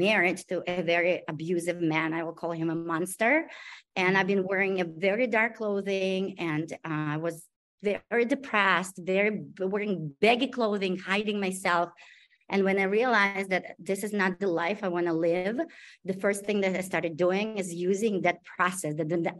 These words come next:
later on, I realized what I was doing. And that's why I love now sharing and teaching this process with everyone, 'cause I want everyone to know. And the last thing that is, like, really shocking would be about me is I actually was an accountant. And,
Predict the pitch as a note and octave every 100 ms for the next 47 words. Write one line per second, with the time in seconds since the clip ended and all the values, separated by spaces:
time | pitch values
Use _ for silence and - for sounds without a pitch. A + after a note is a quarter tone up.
0 | G#3 A#3+ B3 G#3 G#3 F#3 E3 G#3 F3+ E3
1 | F3 E3+ - D#3+ D#3 D3 F#3+ G3+ E3+ F3
2 | - - - _ - E3+ F#3+ F#3 G3 F3
3 | F3 F3 E3+ F3+ E3+ F3 F3 F3 E3+ _
4 | _ - G3 F#3+ F#3+ F3+ F3+ E3+ E3+ F#3+
5 | E3+ - E3 E3+ - - _ F3+ F#3 F3+
6 | E3+ E3+ D#3 F3 - F3 F#3+ E3+ D3 D3+
7 | F#3 - - - F#3+ F3 F3+ F#3+ - F#3+
8 | F#3+ F3 - E3+ F3 D#3 D3+ D#3+ F#3 -
9 | - - F3+ F#3 G#3 D#4 B4 - D4+ A#3
10 | A#3 A#3 A3+ A3 G3+ G#3+ A3+ - G3 G3+
11 | G#3 F#3 F#3 F#3 F3+ F#3 E3+ F3 F3 G3
12 | G#3 G#3+ G#3+ D4 C4+ A3+ A#3 B3 B3 -
13 | D4 D#4+ D4 E3+ D3 - - - - -
14 | F#3+ F3+ F#3